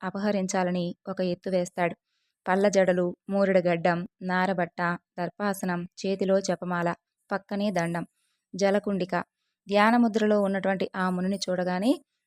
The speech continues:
ధర్మరాజు అలాగే నిలుచుండి చేతులు జోడిస్తాడు, తల వంచుతాడు. అప్పుడే ధ్యానం ముగించినట్లు కళ్ళు తెరిచి ఆ ముని చూస్తాడు. దీవించినట్లుగా చేయెత్తుతాడు.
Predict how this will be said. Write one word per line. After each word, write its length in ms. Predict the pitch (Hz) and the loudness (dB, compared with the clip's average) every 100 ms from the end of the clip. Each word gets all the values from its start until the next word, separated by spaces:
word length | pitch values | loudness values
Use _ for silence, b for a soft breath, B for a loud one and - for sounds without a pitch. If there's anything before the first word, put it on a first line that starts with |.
| - | -2
ధర్మరాజు 720 | 208 220 233 233 226 180 202 - | 2 4 6 6 4 2 -2 -6
అలాగే 380 | 202 202 220 220 | -2 0 0 2
నిలుచుండి 640 | 202 180 - 185 175 170 185 - | 0 -2 -4 -2 -2 -2 -6 -6
చేతులు 260 | 180 185 190 | -4 -4 -4
జోడిస్తాడు, 560 | 175 170 170 - 175 - _ - | -2 -4 -4 -4 -4 -6 _ -4
తల 160 | 180 | -2
వంచుతాడు. 480 | 190 180 - 180 170 _ b b - | 0 -4 -4 -2 -2 _ b b -6
అప్పుడే 440 | 208 - 240 233 | -6 -2 0 2
ధ్యానం 440 | 202 190 190 214 214 | 2 2 4 4 2
ముగించినట్లు 720 | 190 196 185 190 180 180 180 - | 0 -4 -4 -6 -2 -2 -2 -4
కళ్ళు 220 | 175 185 | -4 -2
తెరిచి 480 | 190 180 - 269 349 - | -2 -4 -2 -2 -4 -8
ఆ 120 | 185 | -8
ముని 200 | 180 185 180 | -6 -6 -4
చూస్తాడు. 400 | 180 - 180 175 - _ _ _ - | -6 -2 0 0 -6 _ _ _ 0
దీవించినట్లుగా 800 | 233 254 240 233 214 185 196 202 | 4 4 4 4 2 2 0 0
చేయెత్తుతాడు. 640 | - 185 185 180 185 180 | 0 0 0 -2 -2 -2